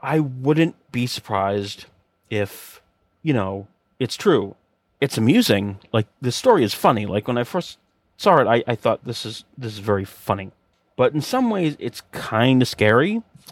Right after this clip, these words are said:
partly because what I saw on the original boards was people getting very angry about this and very upset. Some of them even being worried that their children were using L O L,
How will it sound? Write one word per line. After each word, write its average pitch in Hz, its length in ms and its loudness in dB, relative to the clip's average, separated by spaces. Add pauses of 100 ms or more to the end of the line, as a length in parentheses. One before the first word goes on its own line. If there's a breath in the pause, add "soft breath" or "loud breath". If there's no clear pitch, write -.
(140)
partly 220 360 0
because 160 420 -2
what 110 320 0
I 113 120 2
saw 101 520 2
on 98 420 -2
the 98 160 -2
original 101 360 0
boards 156 580 0 (480 soft breath)
was 117 380 -4 (140)
people 190 260 -8
getting 185 440 0
very 113 380 -4 (120)
angry 120 420 -2
about 104 300 0
this 110 200 -4
and 101 140 -4
very 101 280 2
upset. 101 520 -4 (380 soft breath)
Some 131 320 0
of 196 140 2
them 175 200 4
even 147 320 2
being 123 380 2
worried 123 400 2
that 120 160 -6
their 104 140 0
children 120 800 -2
were 107 120 -2
using 101 480 -4
L 98 180 -6
O 95 160 -6
L, 180 360 -2